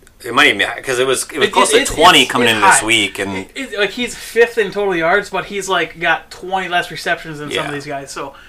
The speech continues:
Speaker 2: um, this kid is special, and I think he's, he's a huge bright spot going forward, um, especially when you're talking about bringing in a different quarterback. You,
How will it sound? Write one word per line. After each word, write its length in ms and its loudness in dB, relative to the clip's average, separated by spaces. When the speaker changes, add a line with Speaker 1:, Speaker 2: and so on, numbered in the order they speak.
Speaker 2:
um, 280 -10
this 240 -6
kid 180 -4
is 100 -8
special, 520 -4
and 160 -2
I 80 4
think 220 -8
he's, 480 -8
he's 200 -12
a 40 -6
huge 480 -12
bright 220 -2
spot 200 -4
going 220 -8
forward, 440 -2
um, 260 -10
especially 400 -6
when 100 -4
you're 100 -4
talking 480 -6
about 380 -4
bringing 420 -6
in 160 -6
a 80 -8
different 320 -8
quarterback. 580 -4
You, 140 -14